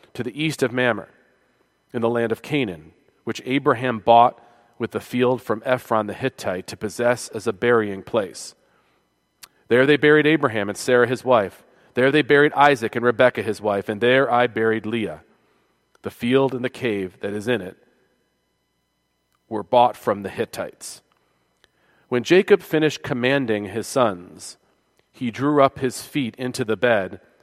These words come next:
and breathed his last and was gathered to his people. Thus ends the reading of God's holy, inspired, infallible, and authoritative word. Let's pray.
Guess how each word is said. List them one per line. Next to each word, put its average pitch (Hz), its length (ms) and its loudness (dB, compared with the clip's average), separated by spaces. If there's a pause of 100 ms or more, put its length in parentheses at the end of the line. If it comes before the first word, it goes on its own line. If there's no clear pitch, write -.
(340)
and 110 180 -6
breathed 135 400 -4
his 120 220 -6
last 110 680 -2 (560)
and 113 120 -10
was 107 160 -8
gathered 117 420 0
to 113 140 -8
his 87 120 -12
people. 92 480 -10 (840)
Thus 120 220 2
ends 120 220 -2
the 107 140 -6
reading 120 320 -2
of 98 100 -6
God's 104 280 -2
holy, 113 300 -2
inspired, 104 540 -2
infallible, 101 680 -6
and 98 180 -10
authoritative 101 640 -8
word. 95 340 -6
Let's 87 140 -18
pray. 95 320 -8